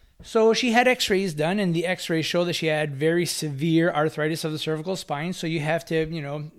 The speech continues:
think that maybe she has some foraminal stenosis, some facet joint issues and things like that. So I start to evaluate her. So I do a full cervical spine clearing test, and I do her reflexes, her sensation, her distal muscle strength, and everything looked great.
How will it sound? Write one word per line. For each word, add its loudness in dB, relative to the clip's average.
think -2
that 0
maybe -2
she -2
has -4
some -4
foraminal -2
stenosis, -4
some -6
facet -4
joint -6
issues -6
and -10
things -12
like -10
that. -14
So -6
I -2
start 0
to 0
evaluate 2
her. -6
So 0
I 4
do 4
a 4
full 2
cervical -2
spine -2
clearing -2
test, -12
and -6
I -4
do 2
her 0
reflexes, -4
her -6
sensation, -2
her -4
distal 0
muscle -2
strength, -2
and -8
everything 0
looked 2
great. -8